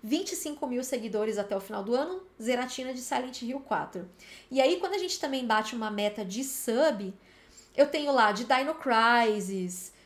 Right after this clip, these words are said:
de jogar Fatal Frame. Então, considere dar o seu sub lá em twitch ponto T V barra Resident Evil Database também.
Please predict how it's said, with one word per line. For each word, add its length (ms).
de 120
jogar 340
Fatal 300
Frame. 1200
Então, 760
considere 560
dar 240
o 60
seu 260
sub 640
lá 200
em 80
twitch 300
ponto 220
T 120
V 180
barra 560
Resident 480
Evil 140
Database 520
também. 420